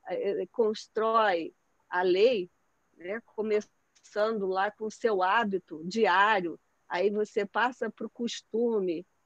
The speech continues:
e aí passa pra tradição e, obviamente, vai chegar à lei, a lei não, não necessariamente escrita, né? Você pode ser julgado somente pelo, é,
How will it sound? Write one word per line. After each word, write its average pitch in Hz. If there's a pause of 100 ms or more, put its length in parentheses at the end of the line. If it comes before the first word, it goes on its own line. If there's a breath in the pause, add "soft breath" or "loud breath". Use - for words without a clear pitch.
(100)
e 190
aí 190
passa 226
pra 214
tradição 214 (300)
e, 214
obviamente, 208
vai 196
chegar 190
à -
lei, 220
a 196
lei 214
não, 214
não 226
necessariamente 202
escrita, 208
né? 180
Você 185
pode 185
ser 185 (320)
julgado 208 (360)
somente 240
pelo, 190 (320)
é, -